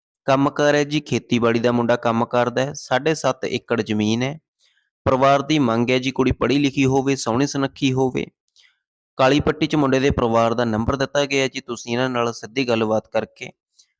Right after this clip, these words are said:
ਪੂਰੀ ਜਾਣਕਾਰੀ ਲੈ ਸਕਦੇ ਹੋ ਤੇ ਆਪਣਾ ਰਿਸ਼ਤਾ ਪੱਕਾ ਕਰ ਸਕਦੇ ਹੋ। ਹਰੀ ਪੱਟੀ ਵਾਲੇ ਨੰਬਰ ਤੇ ਤੁਸੀਂ ਸਾਡੇ ਨਾਲ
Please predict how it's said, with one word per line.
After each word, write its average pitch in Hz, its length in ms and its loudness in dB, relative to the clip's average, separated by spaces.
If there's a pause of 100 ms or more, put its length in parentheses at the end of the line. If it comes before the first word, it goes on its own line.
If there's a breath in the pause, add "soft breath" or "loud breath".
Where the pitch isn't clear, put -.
(100)
ਪੂਰੀ 135 220 2
ਜਾਣਕਾਰੀ 135 500 0
ਲੈ 117 180 0
ਸਕਦੇ 131 380 -6
ਹੋ 143 80 -6
ਤੇ 135 180 -6
ਆਪਣਾ 117 340 -2
ਰਿਸ਼ਤਾ 110 320 -4
ਪੱਕਾ - 340 -4
ਕਰ 139 180 -2
ਸਕਦੇ - 460 -12
ਹੋ। - 80 -20 (680)
ਹਰੀ 131 140 2
ਪੱਟੀ 143 280 -2
ਵਾਲੇ 143 220 2
ਨੰਬਰ 143 280 0
ਤੇ 151 140 0
ਤੁਸੀਂ 143 280 -4
ਸਾਡੇ 110 320 -2
ਨਾਲ 110 240 0